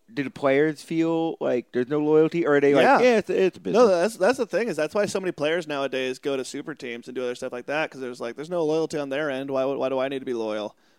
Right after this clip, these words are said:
Speaker 2: I'm gonna do what's best for me.
Speaker 1: Wow.
Speaker 2: So they get drafted by a team. The team does everything for them, but they also have this thing on their stuff where they're like, "Man, you could"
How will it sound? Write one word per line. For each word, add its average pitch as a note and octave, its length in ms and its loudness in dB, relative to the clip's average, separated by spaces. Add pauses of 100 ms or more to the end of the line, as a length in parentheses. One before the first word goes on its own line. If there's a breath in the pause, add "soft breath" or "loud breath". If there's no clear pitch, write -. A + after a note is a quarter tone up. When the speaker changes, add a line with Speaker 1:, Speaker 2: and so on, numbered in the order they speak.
Speaker 2:
I'm - 80 -10
gonna C#3+ 120 -4
do C#3 100 0
what's C3+ 120 0
best C3 200 -4
for A#2+ 80 -12
me. C3+ 280 -8 (100)
Speaker 1:
Wow. - 800 -10
Speaker 2:
So - 120 -4
they D3+ 80 2
get D3+ 140 0
drafted D3 300 -4
by D3 120 0
a C3+ 60 -2
team. C3+ 260 -6
The C#3 80 -8
team C#3 140 -8
does C3+ 140 -2
everything B2+ 280 -6
for B2+ 80 -10
them, B2 260 -8
but A#2+ 120 -6
they B2+ 100 -6
also C3 380 -4
have C3+ 160 -6
this C3+ 120 -14
thing D3 200 -8
on C#3 120 -8
their B2 200 -6
stuff - 320 -8
where B2+ 100 -8
they're A#2+ 100 -8
like, A2+ 220 -12
"Man, B2+ 400 -10 (420)
you C#3 120 -12
could" C#3 180 -10